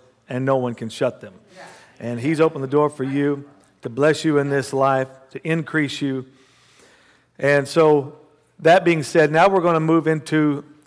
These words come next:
really our part, uh, what this means for us as a church, as a, as a corporate body here in this city and wherever the Lord has us, that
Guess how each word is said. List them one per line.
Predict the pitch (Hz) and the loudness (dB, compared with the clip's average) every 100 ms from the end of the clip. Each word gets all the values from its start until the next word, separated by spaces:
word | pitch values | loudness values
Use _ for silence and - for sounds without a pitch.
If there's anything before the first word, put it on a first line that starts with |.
| _ _ - | _ _ -2
really | 180 190 | 4 4
our | 190 160 175 | 4 4 4
part, | 170 - 165 165 165 | 2 -2 0 0 -2
uh, | 160 - | -4 -2
what | 165 185 | -2 0
this | 196 - | 0 0
means | 175 - | -4 -2
for | 151 | 0
us | 147 139 | 0 0
as | 123 | -4
a | 113 | -6
church, | - 147 117 101 - - _ _ | -6 -4 -4 -6 -18 -20 _ _
as | - 139 127 | -2 0 0
a, | 123 127 | -2 -2
as | 147 131 | -4 -4
a | |
corporate | - 196 180 151 | 0 0 0 -4
body | 139 143 143 | 0 2 2
here | 123 147 139 | 0 -2 -2
in | 120 | -2
this | 139 - - _ _ | -4 -6 -18 _ _
city | - - 165 160 160 - _ _ _ _ _ | -20 0 2 2 -2 -10 _ _ _ _ _
and | 131 135 | -8 -2
wherever | 147 160 147 | 2 2 2
the | 143 | 0
Lord | 143 139 | 0 -2
has | 113 147 143 - | -2 0 0 -2
us, | 117 - | -10 -10
that | - 135 143 - | -8 -8 -8 -14